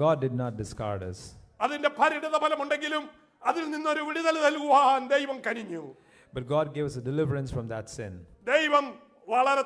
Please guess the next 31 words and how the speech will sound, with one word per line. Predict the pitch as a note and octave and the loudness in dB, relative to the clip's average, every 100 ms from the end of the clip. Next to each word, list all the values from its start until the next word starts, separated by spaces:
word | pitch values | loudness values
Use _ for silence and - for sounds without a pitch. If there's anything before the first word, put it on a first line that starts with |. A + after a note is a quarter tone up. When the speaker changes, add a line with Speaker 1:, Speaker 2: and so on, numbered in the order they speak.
| B3+ | 2
Speaker 2:
താമസിക്കാതെ | B3 B3 A#3+ G3 B3 A#3+ | 0 0 -4 0 0 0
അവരുടെ | A#3 A3+ | -2 -2
നടുവിലേക്ക് | A#3 A#3 A3 G#3+ G#3 | -4 -2 -2 -2 -4
ഇറങ്ങി | G3+ G3+ | -6 -8
വരികയാണ്. | F#3 D#3+ D#3 C3 C3 _ _ _ _ | -10 -10 -14 -14 -18 _ _ _ _
Speaker 1:
And | A#2 A#2 | -16 -16
th-, | - - _ _ B2+ | -18 -20 _ _ -4
God | C3+ C3 - _ _ | -4 -6 -16 _ _
comes | D#3 D#3 D3 | -4 -4 -4
into | C#3 | -4
their | B2 G#2 | -6 -6
presence. | A#2 F#2+ F2 F2 - B3 | -8 -12 -18 -20 -4 0
Speaker 2:
ദൈവം | D4+ D4+ C#4+ C#4 | 4 4 4 2
ഒരു | C#4+ | 2
ഉദ്ധാരണത്തിന്റെ | C#4+ C#4 D4 D4 C#4 C#4 C4+ C4 | 4 6 8 6 0 -4 -4 -2
മാർഗ്ഗം | C#4+ A#3+ C4 | -2 2 4
അവർക്ക് | B3 A#3+ A3+ | 4 0 -4
കാണിച്ചു | A#3 - | -4 -4
കൊടുക്കുകയാണ്. | G#3 G3 F#3+ D3 C#3 - - _ C#3 | -4 -4 -8 -12 -14 -20 -20 _ -12
Speaker 1:
He | |
shows | B2+ E3+ D3 | -6 -6 -4
them | C#3+ B2 | -6 -6
a | - | -4
path | C3 B2+ | -4 -4
for | A#2+ A#2 | -6 -4
deliverance. | A#2+ G#2+ G2 E2+ - - - | -4 -4 -6 -10 -16 -16 -6
Speaker 2:
ദൈവം | A3+ A#3+ B3 | 0 0 2
പറഞ്ഞു, | A#3+ C4 C4 A3+ - _ _ _ _ - | 0 0 -4 -6 -12 _ _ _ _ -12
"നിങ്ങളുടെ | A3+ C4+ C#4 C#4 C4+ | -8 -6 -2 -2 0
പരാജയം | C#4 C#4+ C#4+ C#4+ C#4+ | 0 2 0 -2 -4
എന്നേക്കുമുള്ള | D4 D4+ D4+ D4+ C#4+ | 2 4 4 2 2